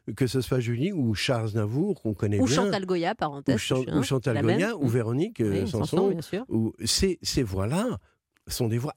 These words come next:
Speaker 1: extraordinaires qui, à, à vingt-sept ans et à soixante et quelques
Speaker 2: Sont
Speaker 1: années,
Speaker 2: les mêmes.
Speaker 1: ont gardé ce timbre et ont gardé cette sincérité. Ça, c'est la première chose.
Speaker 2: Mhm.
Speaker 1: Et puis la seconde, eh bien, les scientifiques.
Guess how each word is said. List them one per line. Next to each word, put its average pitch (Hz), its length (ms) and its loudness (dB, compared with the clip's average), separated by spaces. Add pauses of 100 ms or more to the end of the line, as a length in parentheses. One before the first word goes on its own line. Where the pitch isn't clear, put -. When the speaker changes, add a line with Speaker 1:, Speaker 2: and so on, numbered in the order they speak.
Speaker 1:
extraordinaires 180 680 -2
qui, 139 180 0
à, 117 160 -2 (100)
à 117 100 0
vingt-sept 131 580 -2
ans 214 140 0
et 135 80 2
à 104 60 0
soixante 139 500 -4
et 123 60 0
quelques 113 360 -2
Speaker 2:
Sont 101 80 -2
Speaker 1:
années, 104 240 0
Speaker 2:
les 190 80 0
mêmes. 135 100 -6 (200)
Speaker 1:
ont 143 60 2
gardé 135 340 0
ce 127 140 -4
timbre 143 400 -2 (220)
et - 40 0
ont 120 60 4
gardé 123 280 0
cette - 180 -2
sincérité. 92 500 -4
Ça, 240 160 0
c'est 214 120 0
la 175 80 -2
première 151 320 -4
chose. - 260 -20
Speaker 2:
Mhm. 160 220 -4 (100)
Speaker 1:
Et 135 80 2
puis 190 160 -2
la 208 100 2
seconde, 180 560 -2 (360)
eh 139 80 2
bien, 175 260 0
les 131 120 0
scientifiques. 117 760 -4